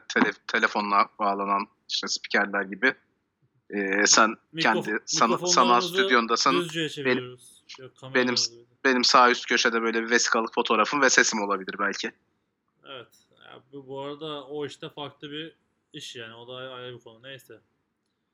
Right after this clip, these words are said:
Speaker 2: Bu, ben bu podcast'in ruhunu aslında seviyorum. Öyle söylemiş olayım.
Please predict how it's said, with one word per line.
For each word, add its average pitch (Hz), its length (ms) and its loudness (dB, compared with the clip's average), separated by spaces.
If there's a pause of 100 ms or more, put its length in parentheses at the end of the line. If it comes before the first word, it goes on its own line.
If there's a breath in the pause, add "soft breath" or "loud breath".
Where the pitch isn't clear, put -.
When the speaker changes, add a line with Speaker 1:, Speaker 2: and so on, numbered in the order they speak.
(560)
Speaker 2:
Bu, 147 180 -14
ben 156 200 -10
bu 147 100 -18
podcast'in 160 540 -10
ruhunu 151 360 -8
aslında 147 220 -16
seviyorum. 139 420 -10
Öyle 123 140 -14
söylemiş 127 360 -20
olayım. 120 260 -18